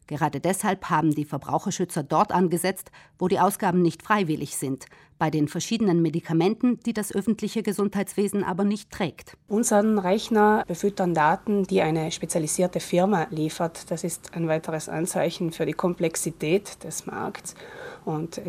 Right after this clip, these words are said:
Speaker 2: diese Daten geben dann wirklich den zu zahlenden Höchstpreis an. Es kann von diesem Preis noch einmal ein Skonto wegkommen, den die einzelne Apotheke gewährt, aber das ist wirklich der höchste Preis,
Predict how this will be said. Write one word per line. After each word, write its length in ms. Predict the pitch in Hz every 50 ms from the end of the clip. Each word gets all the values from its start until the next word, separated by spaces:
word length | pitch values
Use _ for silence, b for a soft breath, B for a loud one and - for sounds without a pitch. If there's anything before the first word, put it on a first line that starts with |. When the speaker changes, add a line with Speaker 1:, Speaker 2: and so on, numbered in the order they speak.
| 165 -
Speaker 2:
diese 320 | 185 190 226 - - 202
Daten 560 | 180 170 160 165 185 190 - 208 185 190 190 190 -
geben 320 | - 175 170 170 180 170
dann 220 | 165 165 160 160 160
wirklich 440 | 165 175 202 - - - 190 -
den 160 | - 180 170 170
zu 140 | - -
zahlenden 560 | 160 - - 156 151 160 180 180 165 180 165 147
Höchstpreis 760 | 160 160 - - - - - - - 185 165 170 185 - -
an. 280 | 202 185 180 196 202 B B B B B B B B B B B B B - -
Es 200 | - - - -
kann 320 | - - 175 180 208 220
von 240 | 196 - 165 160 156
diesem 420 | 170 190 196 - - 170 156 151 147 -
Preis 600 | - - 165 151 147 151 175 196 - - - - - - - -
noch 240 | 160 165 180 -
einmal 400 | 202 175 170 165 160 165 170 185
ein 180 | - 156 151 151
Skonto 480 | 160 - - - 170 190 202 - 170 147
wegkommen, 720 | 151 151 160 - - - - 160 147 165 175 170 170 160 -
den 260 | - 156 156 170 165 - - -
die 80 | - -
einzelne 400 | 160 160 160 - - 165 156 -
Apotheke 500 | 151 - - 143 - 165 156 - 196 180
gewährt, 500 | 156 160 147 156 147 147 165 180 - -
aber 140 | 160 151 147
das 220 | 160 165 165 -
ist 280 | - 180 - - - - - -
wirklich 260 | 185 175 - 180 160
der 180 | - 160 147 -
höchste 320 | - 160 160 - - 185
Preis, 480 | 170 - - 160 - 143 156 - -